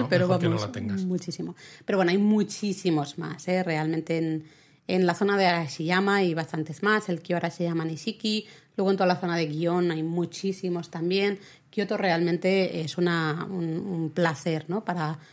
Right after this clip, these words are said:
Speaker 2: el que quiera disfrutar
Speaker 1: Vamos,
Speaker 2: de la
Speaker 1: si os
Speaker 2: comida
Speaker 1: queréis
Speaker 2: kaiseki.
Speaker 1: apuntar alguno, pues ya sabéis, le dais al reproductor unos segunditos hacia atrás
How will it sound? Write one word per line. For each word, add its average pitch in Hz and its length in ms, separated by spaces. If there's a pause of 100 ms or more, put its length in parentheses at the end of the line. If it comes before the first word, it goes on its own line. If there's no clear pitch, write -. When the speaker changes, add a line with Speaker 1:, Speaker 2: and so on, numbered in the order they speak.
(140)
Speaker 2:
el 175 120
que 180 120
quiera 175 180
disfrutar 165 400
Speaker 1:
Vamos, 180 120
Speaker 2:
de 180 40
la 165 80
Speaker 1:
si 117 240
os 110 120
Speaker 2:
comida 110 100
Speaker 1:
queréis 120 220
Speaker 2:
kaiseki. 143 140
Speaker 1:
apuntar 127 220
alguno, 127 400
pues 104 220
ya 107 120
sabéis, 107 540
le 101 320
dais 117 380
al 113 640
reproductor 110 760
unos 117 220
segunditos 113 540
hacia 120 160
atrás 165 260